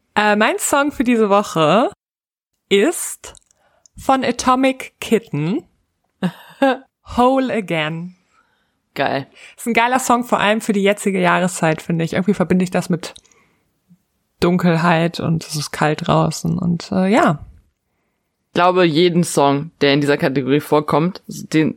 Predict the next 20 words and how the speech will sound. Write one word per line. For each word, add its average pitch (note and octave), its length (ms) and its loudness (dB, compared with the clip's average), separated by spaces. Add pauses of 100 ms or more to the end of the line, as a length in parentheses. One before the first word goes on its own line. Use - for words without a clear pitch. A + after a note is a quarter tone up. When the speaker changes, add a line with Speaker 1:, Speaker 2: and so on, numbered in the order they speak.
(120)
Speaker 2:
sollte D#3 280 0
man D3 240 0
mit C#3+ 260 -2
Dunkelheit B2+ 600 -4 (100)
verbinden. B2+ 560 -6 (360)
Speaker 1:
Dunkelheit G#3+ 500 2
im G3+ 100 2
Herzen, F3 840 0 (200)
ja. D#3+ 440 -2 (720)
Speaker 2:
Außer - 320 -6
You C#3 100 -4
Make B2+ 240 -10
Me C3 160 -14
Wanna. B2+ 220 -12 (840)
Speaker 1:
Mhm. G#3+ 400 2 (600)
Unterteile A3 640 2
meine G#3 240 2
Songs G#3 640 0 (100)
in F3+ 560 2
Jahreszeiten. E3 1200 -2